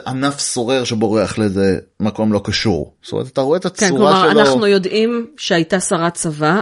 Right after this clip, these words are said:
Speaker 2: אבל אין לנו מה לעשות איתה. אנחנו יודעים שחלק מהתפקיד של המלכה היה לשפוט נשים, אבל אין לנו מה לעשות עם זה.
Speaker 1: כן.
Speaker 2: אז, אז אנחנו מוותרים בלית ברירה על,
Speaker 1: בינתיים, כן, אולי במהלך כתיבת הספר השני נמצא פתאום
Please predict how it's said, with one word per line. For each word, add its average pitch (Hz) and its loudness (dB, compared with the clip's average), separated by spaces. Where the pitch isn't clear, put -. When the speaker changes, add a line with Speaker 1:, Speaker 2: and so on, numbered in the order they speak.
Speaker 2:
אבל 151 -2
אין 180 0
לנו 180 2
מה 151 2
לעשות 147 -2
איתה. 170 -6
אנחנו 156 -2
יודעים 151 0
שחלק 160 -2
מהתפקיד 156 -2
של 165 2
המלכה 151 0
היה 143 2
לשפוט 156 -2
נשים, 156 0
אבל 139 -2
אין 151 -2
לנו 151 0
מה 135 2
לעשות 131 -2
עם 139 -2
זה. 151 0
Speaker 1:
כן. - -4
Speaker 2:
אז, 175 0
אז 175 -2
אנחנו 214 0
מוותרים 226 0
בלית 170 0
ברירה 139 0
על, 139 0
Speaker 1:
בינתיים, 190 0
כן, 160 -2
אולי 220 0
במהלך 247 -2
כתיבת 147 -2
הספר 135 -2
השני 120 0
נמצא 123 0
פתאום 135 -2